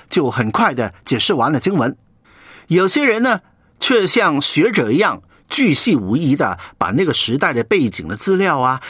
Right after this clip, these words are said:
七个可能啊，八个假设啊，从释经书搬到讲章里去。那的确啊，讲道的权柄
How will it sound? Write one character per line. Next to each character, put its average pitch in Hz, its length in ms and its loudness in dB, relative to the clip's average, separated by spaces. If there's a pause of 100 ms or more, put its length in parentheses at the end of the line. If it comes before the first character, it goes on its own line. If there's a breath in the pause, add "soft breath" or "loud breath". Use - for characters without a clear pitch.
(140 loud breath)
七 - 240 0
个 180 100 0
可 - 220 -10
能 117 220 -2 (160 loud breath)
啊， 110 140 -2
八 151 280 0
个 185 120 -2
假 - 220 -2
设 175 300 0 (240 loud breath)
啊， 95 200 -4
从 123 300 -2
释 147 220 2
经 190 160 0
书 196 260 0 (220 loud breath)
搬 208 240 0
到 143 340 0
讲 92 300 -2
章 190 180 0
里 - 80 -2
去。 - 240 0 (1300)
那 87 100 -6
的 113 180 -6
确 135 180 -2
啊， - 140 -8 (300 soft breath)
讲 107 280 -2
道 214 160 0
的 147 100 0
权 135 340 -2
柄 82 240 -6